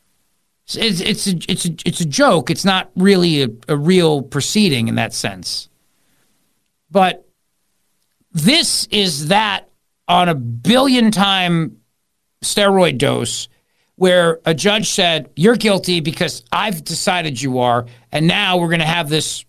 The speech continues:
this proceeding to determine how much you gotta pay. Attorney General wants you to pay three hundred seventy million.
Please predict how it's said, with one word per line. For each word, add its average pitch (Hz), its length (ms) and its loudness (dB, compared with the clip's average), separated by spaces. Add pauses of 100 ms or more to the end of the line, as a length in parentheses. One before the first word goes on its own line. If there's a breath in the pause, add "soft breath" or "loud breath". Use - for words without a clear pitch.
(120)
this 160 220 -2
proceeding 165 880 0 (520)
to 190 100 0
determine 202 400 4
how 190 120 0
much 190 220 -2
you 185 80 -2
gotta 165 180 -4
pay. 131 400 -6
Attorney 208 240 2
General 202 300 2
wants 190 240 0
you 180 80 -2
to - 40 -6
pay 190 140 0
three 190 200 0
hundred 185 160 0
seventy 180 280 2
million. 185 440 2